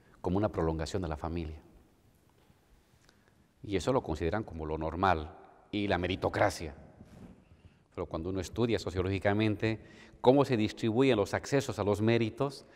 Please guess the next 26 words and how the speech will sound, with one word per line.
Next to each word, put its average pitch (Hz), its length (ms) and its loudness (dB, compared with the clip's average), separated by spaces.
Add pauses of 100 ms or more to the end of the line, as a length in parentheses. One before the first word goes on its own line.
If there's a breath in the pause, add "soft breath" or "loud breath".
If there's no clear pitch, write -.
(260 loud breath)
está 107 280 0
claro 110 360 4
que 107 140 0
eso 110 160 0
está 123 380 6
definido 110 420 4
en 113 140 4
función 107 560 2
de 104 160 0
tu 117 160 2
condición 92 500 0
de 113 140 4
clase 135 480 2 (360 loud breath)
y 117 160 -2
de 107 120 4
tu 101 180 2
apellido, 101 640 2 (520)
en - 100 -2
el 95 80 -2
caso 98 240 -2
de 92 80 4
Bolivia. 104 440 0 (480)
Pero 92 160 2
le 87 140 2
llaman 107 280 4
meritocracia. 78 640 -4